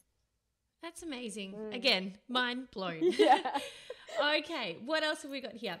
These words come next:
Speaker 1: So, feeding, another myth, feeding your baby to sleep will cause tooth decay.
Speaker 2: Oh, that's such a good one. Yeah,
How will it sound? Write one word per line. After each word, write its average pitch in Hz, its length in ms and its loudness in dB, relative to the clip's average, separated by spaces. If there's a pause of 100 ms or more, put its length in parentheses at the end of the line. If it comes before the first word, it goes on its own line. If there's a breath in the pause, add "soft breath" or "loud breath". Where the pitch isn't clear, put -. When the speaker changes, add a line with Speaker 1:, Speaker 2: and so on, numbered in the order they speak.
(100)
Speaker 1:
So, 247 460 -2
feeding, 392 640 -2 (100)
another 277 300 0
myth, 254 440 -4
feeding 277 460 -6
your 330 140 -6
baby 247 320 -6
to - 120 -8
sleep 240 480 -6
will 233 260 -8
cause 208 380 -6
tooth - 440 -8
decay. 180 480 -10 (440)
Speaker 2:
Oh, 226 140 0
that's 214 260 2
such 226 220 0
a 226 60 2
good 202 220 -2
one. 156 320 -4
Yeah, 196 280 6